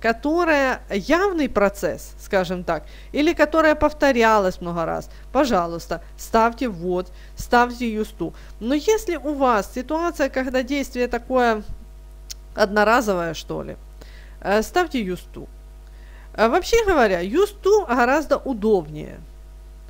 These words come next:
Used to удобнее. По той причине, э, что, э, would, э, часто сбивает людей с толку, и они начинают думать, а что это такое? Это future in the past,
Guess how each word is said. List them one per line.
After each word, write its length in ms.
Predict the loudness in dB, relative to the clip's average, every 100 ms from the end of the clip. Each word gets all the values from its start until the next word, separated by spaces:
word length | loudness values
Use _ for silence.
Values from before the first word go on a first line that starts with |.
| -20 -20 -16 -6
Used 320 | 0 0 0
to 80 | -6
удобнее. 640 | -4 -2 0 -2 -4 -14
По 140 | -6 0
той 200 | 2 2
причине, 680 | 2 0 2 0 0 -4 -8 -16 -20 -20 -20 -6
э, 600 | 0 2 4 4 4 4
что, 720 | 0 -8 -4 2 6 6 4 0
э, 240 | 0 2
would, 520 | 2 0 2 2 0 -2
э, 280 | 0 2 0
часто 400 | 2 0 0 -6
сбивает 500 | -4 -2 0 0 -2
людей 280 | -6 -4 -6
с 40 |
толку, 540 | -2 0 0 0 -2
и 160 | -2 -2
они 240 | -2 -2 -4
начинают 420 | -6 -2 -2 0
думать, 280 | -2 -4 -4
а 40 |
что 180 | 0 0
это 160 | 0
такое? 480 | -2 -4 2 2 2 -2 -6
Это 200 | -2 0
future 380 | 0 -2 -2 0
in 100 | 0
the 160 | -4 -4
past, 360 | -2 0 0